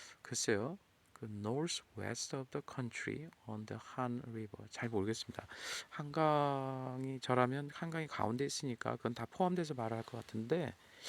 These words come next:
아주 넓은 의미에서의 한강을, 한강에서의 northwest라고 보고 있습니다. 어, 그럼 다시 사용하려면 이제 이렇게 클리어를 하고요. 여기다가 이제 다시 또 하면 되거든요. What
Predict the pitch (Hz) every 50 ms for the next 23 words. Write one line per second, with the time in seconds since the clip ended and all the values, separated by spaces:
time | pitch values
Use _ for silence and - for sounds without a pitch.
0 | - - - - - - - - - - - - - - _ _ - - - -
1 | 247 113 - - 110 107 - - 135 143 139 175 175 156 151 139 131 123 113 -
2 | 120 113 117 - - 156 160 160 160 151 135 120 120 120 113 113 113 113 - _
3 | _ _ _ _ - - _ _ _ - - 156 156 156 151 147 135 123 117 110
4 | - - 113 110 110 123 151 180 185 - - 101 104 107 - - - 98 104 117
5 | - - - 127 123 117 113 120 - 110 110 104 - - 113 120 113 104 - -
6 | 104 101 95 - 107 131 175 - _ - - - - - - - - - - -
7 | - - - _ - 127 120 110 110 117 - - 139 139 131 - 127 117 120 131
8 | 135 131 127 123 117 110 110 107 113 139 156 139 113 107 - _ _ - - -
9 | - - - - _ - - - 196 185 185 165 143 - 123 117 143 147 - -
10 | 147 175 185 120 - _ - - - - - - - - - - - _ _ -
11 | 117 107 107 107 110 110 110 110 107 104 - 107 104 101 _ _ _ _ _ _
12 | _ _ _ _ _ _ _ _ _ _ _ _ _ _ _ _ _ _ _ _
13 | _ _ _ _ - 131 117 - - - 131 120 117 123 123 113 104 104 98 -
14 | - 113 139 156 143 117 110 107 110 110 113